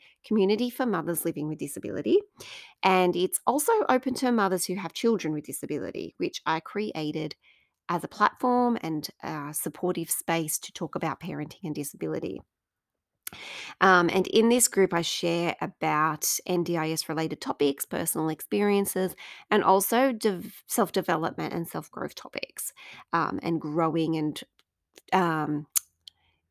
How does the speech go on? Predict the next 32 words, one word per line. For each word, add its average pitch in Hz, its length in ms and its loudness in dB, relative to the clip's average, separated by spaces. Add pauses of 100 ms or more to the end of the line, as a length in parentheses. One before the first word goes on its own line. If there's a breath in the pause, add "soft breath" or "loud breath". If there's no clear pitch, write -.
(580)
find, 175 600 2
you 202 120 2
know, 165 100 0
finding 175 400 2
your 170 180 0
own 156 300 -2
self 160 400 -6
as 165 220 -8
a 160 80 -4
woman, 156 400 0
not - 160 -4
just, - 340 -4
um, 170 400 2
not, 196 280 4
um, 190 360 4
only 208 400 8
a 190 80 6
mom 180 480 6
or 160 240 2
<laughs> - 80 0
only 190 280 4
a 185 40 -4
person 175 380 -6
with 180 100 0
disability, 160 680 -6 (380 loud breath)
but 175 220 4
you 175 260 -2
as 165 180 -2
yourself 165 460 -4
as 160 180 -4
well, 160 280 -2
just - 240 -10